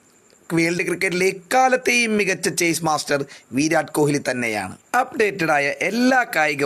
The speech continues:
വാർത്തകളും എത്രയും വേഗം നിങ്ങളുടെ മുന്നിൽ എത്തിക്കാൻ ശ്രമിക്കാറുണ്ട്. കഴിയുമെങ്കിൽ ഈ കുഞ്ഞു ചാനൽ സബ്സ്ക്രൈബ് ചെയ്ത് ഒന്ന് സഹകരിക്കുക. ലോക ക്രിക്കറ്റിൽ, പ്രത്യേകിച്ചും ഇന്ത്യൻ ക്രിക്കറ്റിൽ പ്രതിഭയുള്ള ഒരുപാട് കളിക്കാരുണ്ടായിട്ടുണ്ടാകും.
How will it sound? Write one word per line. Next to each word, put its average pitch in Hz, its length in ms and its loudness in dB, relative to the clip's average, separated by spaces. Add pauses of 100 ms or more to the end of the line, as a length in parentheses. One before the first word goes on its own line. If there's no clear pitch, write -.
വാർത്തകളും 131 500 0 (360)
എത്രയും 214 500 0
വേഗം 185 260 0 (100)
നിങ്ങളുടെ 180 320 0 (160)
മുന്നിൽ 180 280 2
എത്തിക്കാൻ 196 440 -2
ശ്രമിക്കാറുണ്ട്. 131 640 -2 (500)
കഴിയുമെങ്കിൽ 233 580 0 (140)
ഈ - 20 -2 (140)
കുഞ്ഞു 160 320 0
ചാനൽ 143 280 0 (240)
സബ്സ്ക്രൈബ് 165 580 0
ചെയ്ത് 160 200 2 (180)
ഒന്ന് 190 280 0 (100)
സഹകരിക്കുക. 127 580 -2 (460)
ലോക 269 220 2 (120)
ക്രിക്കറ്റിൽ, 135 420 -4 (240)
പ്രത്യേകിച്ചും 240 680 0 (180)
ഇന്ത്യൻ 269 360 2
ക്രിക്കറ്റിൽ 170 440 -2 (640)
പ്രതിഭയുള്ള 262 760 2 (200)
ഒരുപാട് 269 580 2 (100)
കളിക്കാരുണ്ടായിട്ടുണ്ടാകും. 110 1160 -2